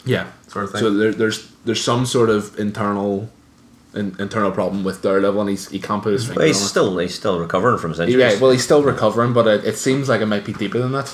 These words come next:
Speaker 1: to be honest. That's the way I'm reading into it. It seems like it's deeper than he's just in, injured. It seems like it's, it's gonna go in something later on where it's gonna have a twist.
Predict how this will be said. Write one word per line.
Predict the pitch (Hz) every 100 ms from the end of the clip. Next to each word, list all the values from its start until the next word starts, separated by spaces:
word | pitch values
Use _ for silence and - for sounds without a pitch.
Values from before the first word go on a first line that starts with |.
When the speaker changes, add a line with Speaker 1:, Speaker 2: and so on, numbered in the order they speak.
| -
Speaker 1:
to | 113
be | 104
honest. | 101 117 120 - - -
That's | 113 117
the |
way | 117 107
I'm | 101 104
reading | 104 104
into | 107 104
it. | 107
It | 98 -
seems | - - 101 101
like | 95
it's | 95
deeper | 107 92 98 95
than | 95 92 92 - - -
he's | - 98
just | 101 92
in, | 95 92
injured. | 98 98 113 117 - _ - - - - - -
It | 92
seems | 113 107
like | 101 95
it's, | 92 -
it's | 90
gonna | - 98 92
go | 95 92
in | 90 90
something | - 92 92 92
later | 90 90
on | 90 92
where | 90
it's | 90
gonna | 90
have | 92 82
a |
twist. | - - 87 -